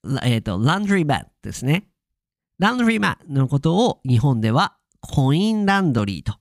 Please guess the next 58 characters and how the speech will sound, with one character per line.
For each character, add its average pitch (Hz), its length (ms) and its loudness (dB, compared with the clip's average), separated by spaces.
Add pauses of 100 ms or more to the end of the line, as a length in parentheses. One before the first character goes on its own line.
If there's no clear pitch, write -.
よ 113 160 0
く - 60 -20
言 - 100 -8
い 104 80 -6
ま 67 160 -8
す。 - 160 -6
な 175 100 2
の 160 100 0
で、 139 400 -2
日 143 120 2
本 262 220 -4
で 131 280 -2
ラ 139 160 2
ン 147 60 -2
ド 139 80 0
リ 143 60 2
ー - 20 0
マ 123 140 0
ッ - 20 -4
ト - 60 -10
っ - 40 -20
て - 120 -14
言 135 120 -4
っ - 20 -2
て 196 80 0
も 254 120 2
多 254 160 2
分 147 200 0 (220)
伝 180 140 4
わ 180 140 2
ら 175 140 2
な 165 180 2
い。 107 140 -4
ま 254 180 2
あ、 185 40 -4
で 180 100 -2
も 196 120 2
ラ 214 200 2
ン 359 120 -4
ド 226 60 0
リ 143 120 0
ー - 20 -10
っ - 60 -14
て - 140 -2
い 139 60 2
う 123 40 -4
単 135 180 0
語 123 100 0
は 113 260 0
わ 135 120 -2
か 143 120 0
る 120 60 0
ん - 20 -2
で 87 60 -6
す - 60 -14
け - 60 -8
ど、 95 60 -8
な-、 233 180 -4